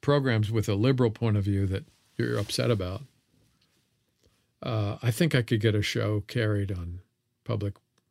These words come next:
radio stations that had a, an implicitly Christian or implicitly culturally conservative viewpoint." And, uh, I realized then that conservatives are more willing to underwrite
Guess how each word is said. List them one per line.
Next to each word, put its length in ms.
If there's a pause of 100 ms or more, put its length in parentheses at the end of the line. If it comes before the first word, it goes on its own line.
radio 300
stations 760 (680)
that 140
had 280
a, 160 (880)
an 120
implicitly 920
Christian 460
or 200 (500)
implicitly 560
culturally 520
conservative 680 (100)
viewpoint." 460 (1000)
And, 320
uh, 120
I 100
realized 440
then 180
that 180 (220)
conservatives 680
are 80
more 320
willing 320
to 180
underwrite 640